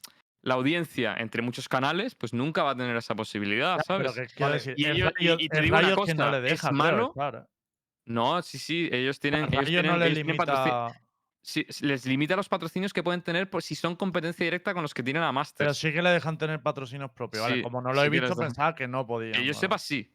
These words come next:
Speaker 1: Que yo sepa, sí. Y de hecho tienen, y de hecho tienen Dominos, ¿no? O no, o... para la
Speaker 2: No,
Speaker 1: Challengers no
Speaker 2: para
Speaker 1: tenían
Speaker 2: la Rising
Speaker 1: Dominos.
Speaker 2: Solid. Es que eso es lo que te
Speaker 1: No,
Speaker 2: digo, todos los
Speaker 1: no.
Speaker 2: patrocinadores de
Speaker 1: Escucha, que para la Challengers también tuvieron Dominos, si no me equivoco. Si mal no
Speaker 2: Ya, ahí no sé.
Speaker 1: recuerdo, tuvieron Dominos.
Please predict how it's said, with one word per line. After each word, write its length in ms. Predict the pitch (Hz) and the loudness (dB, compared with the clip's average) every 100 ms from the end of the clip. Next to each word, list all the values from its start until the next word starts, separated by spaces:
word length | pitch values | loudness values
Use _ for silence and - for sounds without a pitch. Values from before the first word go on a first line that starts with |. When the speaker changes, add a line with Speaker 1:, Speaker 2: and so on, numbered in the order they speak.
| _ | _
Speaker 1:
Que 120 | - | -6
yo 60 | 113 | -4
sepa, 220 | 151 156 | 0 -2
sí. 220 | - 143 | -2 -4
Y 80 | 127 | 0
de 160 | 120 127 | 0 0
hecho 240 | 135 165 | 0 -4
tienen, 460 | 135 156 170 202 240 | -2 -2 0 -2 -2
y 80 | 117 | 0
de 100 | 104 | 0
hecho 180 | - 104 | -2 -2
tienen 240 | 117 156 | 0 0
Dominos, 400 | 160 277 143 123 | 0 0 -2 -2
¿no? 160 | 123 269 | -2 -2
O 140 | 285 | 0
no, 120 | 131 131 | 0 0
o... 280 | 117 120 - - - | -2 -4 -6 -14 -4
para 160 | 135 | 0
la 100 | 127 | 0
Speaker 2:
No, 120 | 139 165 | 4 4
Speaker 1:
Challengers 280 | 165 151 | 4 4
no 80 | 208 | 2
Speaker 2:
para 100 | 208 | 2
Speaker 1:
tenían 160 | 156 156 | 4 4
Speaker 2:
la 40 | |
Rising 240 | 220 208 202 | 4 2 2
Speaker 1:
Dominos. 340 | 196 196 190 | 4 2 0
Speaker 2:
Solid. 320 | - 151 143 - - | -2 -2 -2 -6 -6
Es 140 | 151 | -4
que 100 | 180 | 0
eso 140 | 175 196 | 0 4
es 60 | |
lo 60 | 190 | 4
que 40 | 202 | 4
te 40 | |
Speaker 1:
No, 60 | 226 | 4
Speaker 2:
digo, 140 | 175 | 2
todos 200 | 156 160 | 2 4
los 100 | 180 | 4
Speaker 1:
no. 40 | 170 | 4
Speaker 2:
patrocinadores 920 | 180 165 202 220 170 170 170 180 165 | 2 4 2 2 2 2 2 0 -2
de 120 | 170 _ _ | -10 _ _
Speaker 1:
Escucha, 640 | 147 - 185 196 147 110 - _ | -10 -4 -2 -2 -2 -2 -6 _
que 120 | - 127 | -4 0
para 200 | 135 139 | 2 2
la 100 | 131 | 2
Challengers 400 | 156 170 214 - | 0 0 0 0
también 260 | 185 208 | 0 0
tuvieron 440 | 208 202 214 202 175 | 0 0 0 0 0
Dominos, 360 | 220 202 139 | 0 0 -2
si 120 | - 135 | -2 -2
no 80 | |
me 80 | 147 | -2
equivoco. 540 | 143 147 190 - - _ _ _ _ _ _ _ _ _ _ - | 0 0 0 -4 -8 _ _ _ _ _ _ _ _ _ _ -6
Si 140 | 131 | 0
mal 160 | 156 190 | 2 4
no 80 | |
Speaker 2:
Ya, 60 | 214 | 2
ahí 0 | |
no 40 | 202 | 2
sé. 20 | |
Speaker 1:
recuerdo, 420 | 131 208 226 262 | 2 2 2 -2
tuvieron 380 | 170 175 185 170 | 0 0 0 0
Dominos. 360 | 165 127 110 | 0 0 -4